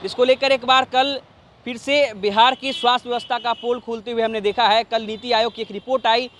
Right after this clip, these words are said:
जहां बिहार की स्वास्थ्य व्यवस्था को पन्द्रहवाँ स्थान दिया गया। साथ ही साथ ये बताया गया कि बिहार में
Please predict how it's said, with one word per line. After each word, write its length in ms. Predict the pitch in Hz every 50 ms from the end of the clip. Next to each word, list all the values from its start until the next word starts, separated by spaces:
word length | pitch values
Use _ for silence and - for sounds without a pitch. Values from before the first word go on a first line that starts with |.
| - - - - - -
जहां 280 | 139 147 196 202 226 240 202
बिहार 340 | 185 208 202 208 233 240
की 160 | 233 - 240 233
स्वास्थ्य 320 | - 247 233 226 - 226
व्यवस्था 260 | 226 226 214 - 233 226
को 160 | - 233 240
पन्द्रहवाँ 540 | 233 - 247 233 226 240 233 240 254 262 254
स्थान 280 | 247 - - 240 254 254
दिया 160 | 240 254 247
गया। 180 | 233 226 233 226
साथ 280 | - - 240 240 247 247
ही 80 | 269
साथ 760 | 240 - 240 196 156 - - - - - - - - - - -
ये 100 | 214 247
बताया 300 | 247 254 240 254 240 247 254
गया 160 | 240 247 254
कि 120 | 233 233 240
बिहार 320 | 202 214 208 226 247 254
में 300 | 247 240 240 254 269 254